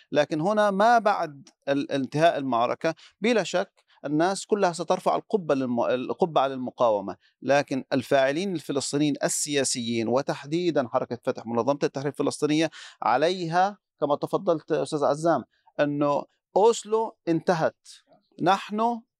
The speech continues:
أمام إجماع فلسطيني عنوانه المقاومة، تعالوا كفلسطينيين نجتمع على طاولة المقاومة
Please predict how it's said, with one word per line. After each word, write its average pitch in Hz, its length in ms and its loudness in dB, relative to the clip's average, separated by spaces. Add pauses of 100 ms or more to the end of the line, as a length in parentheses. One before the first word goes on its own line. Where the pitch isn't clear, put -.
أمام 180 480 2
إجماع 180 360 0
فلسطيني 196 800 -2
عنوانه 196 500 2 (180)
المقاومة، 180 800 2
تعالوا 220 460 4
كفلسطينيين 175 880 0
نجتمع 202 320 0
على 151 200 2
طاولة 214 420 4
المقاومة 208 800 0